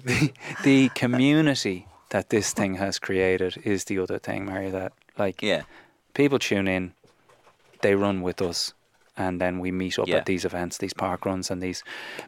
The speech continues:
Speaker 1: big ones
Speaker 2: Yeah.
Speaker 1: like London.
Speaker 2: Did,
Speaker 1: And, uh,
Speaker 2: did, did running, s-, this is some, some of this now is coming from my wife's text,
Speaker 1: Yes,
Speaker 2: all right?
Speaker 1: sure,
Speaker 2: Did, did,
Speaker 1: go for
Speaker 2: did,
Speaker 1: it.
Speaker 2: did running sort your head out?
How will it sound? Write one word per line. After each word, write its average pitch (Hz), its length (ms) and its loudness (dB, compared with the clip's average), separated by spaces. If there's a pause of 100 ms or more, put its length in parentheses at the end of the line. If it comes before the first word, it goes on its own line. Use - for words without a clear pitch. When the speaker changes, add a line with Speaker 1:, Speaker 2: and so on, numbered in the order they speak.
Speaker 1:
big 98 180 4
ones 95 240 0
Speaker 2:
Yeah. 92 80 2
Speaker 1:
like 90 140 -2
London. 95 320 0 (320)
Speaker 2:
Did, 147 100 4
Speaker 1:
And, 92 180 -2
uh, 98 100 2
Speaker 2:
did, - 160 2 (100)
did 135 180 2
running, 185 420 2 (600)
s-, - 180 -10
this 127 160 -6
is - 80 -8
some, 117 180 -6
some 123 180 -2
of 123 60 -2
this 117 140 0
now 107 120 2
is 92 100 -2
coming 92 200 -6
from 90 140 -10
my 82 80 -2
wife's 82 440 -4
text, 98 300 -4
Speaker 1:
Yes, 120 120 4
Speaker 2:
all 80 80 0
right? 98 80 0
Speaker 1:
sure, - 260 2
Speaker 2:
Did, - 120 -2
did, 131 100 4
Speaker 1:
go 110 100 6
for - 120 -4
Speaker 2:
did, 135 120 2
Speaker 1:
it. - 140 -20
Speaker 2:
did 135 200 2
running 190 360 4
sort - 380 4
your 113 120 4
head 95 200 2
out? 62 260 -4